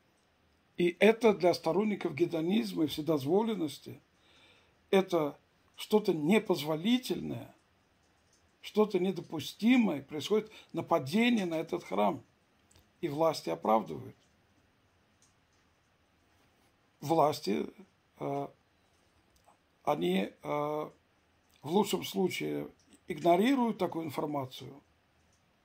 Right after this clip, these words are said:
а реально они поддерживают такие действия. Если в таких либеральных странах, как, э, Канада, Соединённые Штаты Америки, Европа,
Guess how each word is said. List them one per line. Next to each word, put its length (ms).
а 320
реально 720
они 180
поддерживают 800
такие 280
действия. 480
Если 280
в 60
таких 320
либеральных 600
странах, 520
как, 380
э, 140
Канада, 600
Соединённые 460
Штаты 320
Америки, 560
Европа, 580